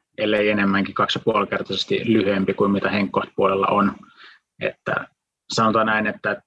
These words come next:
tää on yksi, yksi iso syy sille, miksi, miksi ei oikea-,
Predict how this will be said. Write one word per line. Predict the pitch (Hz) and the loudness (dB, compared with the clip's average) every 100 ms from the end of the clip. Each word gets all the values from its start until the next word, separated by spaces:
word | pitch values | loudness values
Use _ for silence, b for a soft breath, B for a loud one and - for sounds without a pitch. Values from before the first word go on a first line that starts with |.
| _ | _
tää | - 107 104 | 0 0 0
on | 101 | -2
yksi, | 98 - - - _ _ _ - | -4 -6 -8 -16 _ _ _ -10
yksi | 104 - - - | -8 -4 -4 -4
iso | 113 104 101 | -4 0 0
syy | 104 101 | 2 2
sille, | 101 98 98 | 2 2 2
miksi, | 98 95 - - _ _ _ _ _ _ | 0 -2 -4 -8 _ _ _ _ _ _
miksi | - 101 - 101 | -8 -8 -4 0
ei | 95 | 2
oikea-, | 95 95 107 101 | 2 2 -2 -4